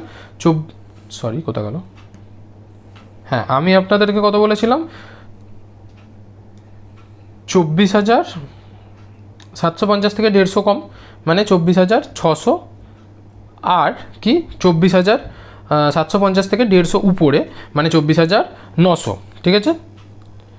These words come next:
এবার দেখুন ভালো করে বুঝুন ব্যাপারটা কীভাবে কী হচ্ছে। ঠিক আছে, এখানে দেখুন ছশো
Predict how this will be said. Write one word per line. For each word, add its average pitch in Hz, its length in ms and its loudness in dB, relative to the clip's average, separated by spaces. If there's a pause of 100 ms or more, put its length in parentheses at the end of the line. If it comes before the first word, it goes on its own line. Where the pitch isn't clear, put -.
(1120)
এবার 180 220 0
দেখুন 113 180 -4 (220)
ভালো 196 200 0
করে 208 180 0
বুঝুন 147 240 2
ব্যাপারটা 107 300 -4
কীভাবে 196 340 4
কী 196 60 4 (100)
হচ্ছে। - 300 -6
ঠিক 156 140 2
আছে, 247 100 -2 (440)
এখানে 220 240 0
দেখুন 113 180 -4 (240)
ছশো 190 400 0